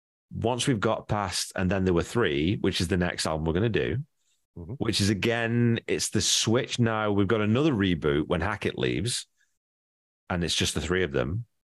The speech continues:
Speaker 1: hence the title. Um, and, but then you get into Abacab, uh, sorry, then you get into Duke. Duke, I think, is gonna be my most, um, interesting album to expose you to, 'cause
Speaker 2: Okay.
Speaker 1: that's the one where it's, it's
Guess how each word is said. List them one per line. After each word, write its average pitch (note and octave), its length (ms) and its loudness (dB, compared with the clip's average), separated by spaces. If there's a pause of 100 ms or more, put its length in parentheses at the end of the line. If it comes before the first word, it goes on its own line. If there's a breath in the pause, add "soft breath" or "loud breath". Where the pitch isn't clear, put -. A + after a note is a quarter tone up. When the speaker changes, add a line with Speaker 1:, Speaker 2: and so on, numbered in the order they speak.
(140)
Speaker 1:
hence F2+ 220 -6
the E2 100 -4
title. E2 460 -4 (520 loud breath)
Um, F2 460 -2
and, F#2 180 -4
but G#2+ 100 0
then A2 120 0
you A#2 60 0
get G#2 80 0
into F#2 140 0
Abacab, D#2 520 -2 (480)
uh, G#2+ 140 0
sorry, F#2 320 2
then G2 120 2
you G2+ 60 0
get G#2 60 0
into F2 180 -4
Duke. D2+ 560 0 (720 soft breath)
Duke, F3+ 300 2
I E3+ 60 0
think, A#2+ 260 -2
is G2+ 100 -2
gonna G#2+ 120 2
be G2+ 100 2
my F#2 160 0
most, G#2 500 2 (460)
um, E2 880 -2 (840)
interesting A#2 400 -2
album G2 280 0
to F#2 360 2
expose E2 380 0
you D2+ 60 -6
to, C#2 180 -4 (800)
'cause G#2 180 0
Speaker 2:
Okay. E3 80 0
Speaker 1:
that's - 200 -4
the E3 100 2
one B2 320 2
where G#2 220 4
it's, - 340 -2
it's A2 220 -2